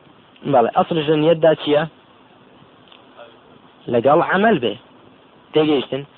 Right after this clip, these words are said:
دەی تەلبیەکەی کەی کرد؟ دوایی کردی یان نا؟ دوایی کردی. باشە، برا، کەواتە تەلبیە بریتینیە لە چی؟ بریتینیە لە نیەت. ويدل على ذلك ما صح عن ابن عمر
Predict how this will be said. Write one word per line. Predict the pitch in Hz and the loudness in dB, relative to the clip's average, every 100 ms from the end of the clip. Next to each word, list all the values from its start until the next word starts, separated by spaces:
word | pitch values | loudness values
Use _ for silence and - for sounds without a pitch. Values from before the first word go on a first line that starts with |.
| - - | -20 -4
دەی | 143 175 - | 0 0 0
تەلبیەکەی | 165 160 170 202 - | 0 0 0 0 -2
کەی | 240 170 | -4 -4
کرد؟ | 170 - - _ - - _ _ _ - _ 135 | -6 -6 -20 _ -20 -20 _ _ _ -20 _ -2
دوایی | 139 160 220 | 2 2 0
کردی | 208 180 165 | -4 -6 -4
یان | 160 131 131 | -4 -4 -6
نا؟ | 151 - _ - _ | -8 -12 _ -20 _
دوایی | - 160 | -18 -16
کردی. | 180 - - - _ - - - - | -14 -18 -20 -20 _ -20 -20 -20 -2
باشە، | 156 156 | -2 0
برا، | 139 151 160 | -2 -2 2
کەواتە | 160 151 196 190 - - - _ - | 2 2 2 0 -2 -12 -20 _ 0
تەلبیە | 156 147 190 170 | 0 2 0 0
بریتینیە | 160 180 170 147 127 | -2 -2 -2 0 0
لە | - | -2
چی؟ | 151 160 - _ _ _ - - - - - - | -8 -10 -14 _ _ _ -20 -20 -20 -20 -12 -2
بریتینیە | 139 123 120 120 151 175 | -2 -2 -4 -4 -4 -2
لە | 170 | -4
نیەت. | 107 104 - - - | -4 -8 -12 -20 -2
ويدل | 180 214 226 214 170 | 4 4 6 4 4
على | 175 190 | 4 4
ذلك | 175 170 | 2 0
ما | 160 151 | 0 0
صح | 175 156 | -2 -4
عن | 143 151 | -2 -2
ابن | 135 | -2
عمر | 127 147 120 | -2 -2 -2